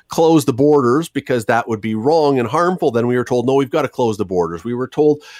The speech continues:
we shouldn't quarantine if you come into the country. And then we were told, "No, you have to." And then we were told, "Don't wear masks. That's bad." Then we were told, "Wear masks," and on and on. And again, I'm not trying to point too many fingers 'cause this has been something that we've been learning on the fly.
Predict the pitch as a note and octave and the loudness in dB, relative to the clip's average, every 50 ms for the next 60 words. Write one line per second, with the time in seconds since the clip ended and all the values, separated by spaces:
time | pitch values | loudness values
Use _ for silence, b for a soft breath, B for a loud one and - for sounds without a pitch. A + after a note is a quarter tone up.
0 | B B C3+ C#3+ - - G3 F#3+ F#3 - - - G#3 G3+ G3+ G3 F#3 D#3+ C#3+ - | B B 0 0 2 2 0 0 -2 -6 -4 2 2 4 4 4 4 2 0 0
1 | B2+ A2+ G#2 F#2+ F#2+ F#2+ - A2+ A2+ - - B2 A#2+ A#2+ A#2 - _ - - - | 0 0 2 2 0 -2 -2 -4 -6 -4 -2 -2 0 0 -2 -4 _ -16 -8 -2
2 | D3+ C3 B2+ A#2+ A#2 A#2+ - - C3 C3 B2 - - G#2+ G2+ G2+ G2+ G#2+ A2 A#2 | 0 0 0 2 0 -2 -2 0 -2 -2 -2 -2 -2 -2 0 0 2 2 2 2
3 | A#2+ A#2+ A2+ - B2+ A#2 G#2+ A#2 A#2 A#2 A#2 A2 G#2+ - - A#2 A2+ - - - | 0 0 0 0 0 0 0 0 -2 -2 -2 -4 -4 -4 -4 -4 -4 -6 -8 -6
4 | G2+ F#2+ F#2+ G#2 A#2 B2+ C#3 D3 C#3+ C#3 - D3+ D3+ B2+ A2+ D3 F3 - D#3+ F#3+ | -4 -4 -2 -2 0 0 2 2 2 2 2 0 -2 0 2 0 0 2 2 2
5 | E3+ D#3 C3+ A#2+ A#2 B2+ D3+ E3+ - - - - C3+ C#3 D3 - A2+ B2 A#2+ B2+ | 2 2 2 2 0 0 0 -2 -4 -8 -6 -2 -2 -2 -2 -2 -4 -2 0 0
6 | C#3+ C#3+ B2 C3 C3+ C3+ C#3 C3+ - - C3 C3 B2 A#2+ C3 C3+ C3+ C3 B2 A#2+ | 0 0 0 0 2 2 2 0 0 0 -2 -2 0 0 2 2 2 2 0 0
7 | A#2 A#2+ A#2 - - - - B2+ A#2+ - - A#2+ B2 B2 B2 A#2 A2 - B2+ B2+ | 0 -2 -2 -4 -8 -8 -4 -4 -4 -2 0 0 2 2 0 -2 -2 -4 -4 -2
8 | C3 A#2+ G#2 F2+ F2 G2 G2+ b b b b b b b b b b b b b | 0 0 0 -2 -4 -6 -10 b b b b b b b b b b b b b
9 | b b b - B2+ C3+ C3+ D#3 D#3 G3 G3+ E3 D3+ - C#3+ D#3 F#3+ G#3 F#3 D#3 | b b b -6 -4 0 0 2 2 4 2 2 2 0 0 0 2 2 0 0
10 | - - - - E3+ D#3 D3 - D#3+ D3+ D3+ D3 - - - F3+ E3+ E3 D#3 C#3 | -2 -6 -2 0 0 0 0 0 0 0 0 -2 -4 -6 -2 0 0 2 0 0
11 | - - - F3+ G3 F#3+ D#3 C3 A#2 B2 - - C3+ B2 - C#3+ D3 - - C#3+ | -2 -4 -4 -4 -2 -2 -2 -2 -2 -2 -2 -2 -4 -2 -2 -2 -2 -2 -2 -2
12 | B2 A2+ A2+ - C#3 C3+ C#3 C3+ C3 - - C#3+ C#3+ - D3 C3 B2 A#2 - B2 | -2 -4 -4 -4 -2 0 0 0 0 -2 -2 -4 -4 -2 -2 0 0 0 0 0
13 | A#2+ A2 G#2 A2+ A2+ A2+ A#2+ B2+ C3+ C3+ C3+ B2 A#2 A2 A2 G#2+ G#2 G2 - - | -2 0 0 0 0 2 2 2 2 2 2 2 2 0 0 0 -2 -4 -6 -8
14 | - C3 C3+ C#3+ C#3+ B2+ F2+ E2 D#2+ D2+ F2 - | -6 -2 0 0 0 0 -2 -2 -4 -6 -8 -10